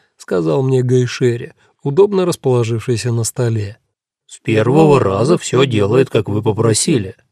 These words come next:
И так всегда?» Я уже успел забыть, как он ужасно выглядит,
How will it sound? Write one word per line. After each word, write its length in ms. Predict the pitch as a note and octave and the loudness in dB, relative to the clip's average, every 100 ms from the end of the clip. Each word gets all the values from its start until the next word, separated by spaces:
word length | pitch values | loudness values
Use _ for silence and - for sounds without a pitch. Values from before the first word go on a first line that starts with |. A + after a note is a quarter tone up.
| _ | _
И 460 | - B2 A2 G#2+ G2+ | -4 -2 0 0 -2
так 300 | - G#2+ G2+ | 2 2 2
всегда?» 600 | - A#2+ G#2 G2+ G#2+ C#3+ - _ _ _ _ _ _ _ _ | -4 -4 -2 0 2 2 -2 _ _ _ _ _ _ _ _
Я 220 | C3 G3 | -2 -2
уже 260 | A#3+ F3 F#3 | -2 0 0
успел 380 | F3+ - F3+ C#3+ | 0 0 0 4
забыть, 480 | C#3 C3+ C#3+ D3 | 4 4 2 0
как 180 | - A#2 | -2 -2
он 120 | B2+ | 0
ужасно 500 | B2+ B2 B2 A2+ B2+ | 0 0 -2 -2 -2
выглядит, 680 | B2 B2 B2+ A2+ G2 A2 - | -2 -2 -2 -4 -8 -12 -18